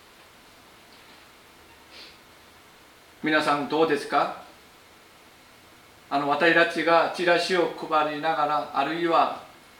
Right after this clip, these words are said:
一軒一軒訪ねながら、ピンポーンしてですね、光の森聖書協会から来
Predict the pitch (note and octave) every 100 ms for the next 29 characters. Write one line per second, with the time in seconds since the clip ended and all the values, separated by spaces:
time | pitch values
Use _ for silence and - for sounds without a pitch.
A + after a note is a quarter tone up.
0 | - - - F#3 E3+ D#3+ - F3 D#3 -
1 | - - - - - - - D#3+ D#3+ D#3+
2 | F3 F3 D#3 B2+ - - - - A3+ A3+
3 | G3+ F#3 F3+ F3+ F3+ F3 - D3 - C3
4 | F3+ - - - - - - - - -
5 | - - - E3 D#3 D#3 D#3 F3+ G#3+ E3
6 | D#3 D3+ D3 D3 C#3+ C#3+ C#3+ C#3+ -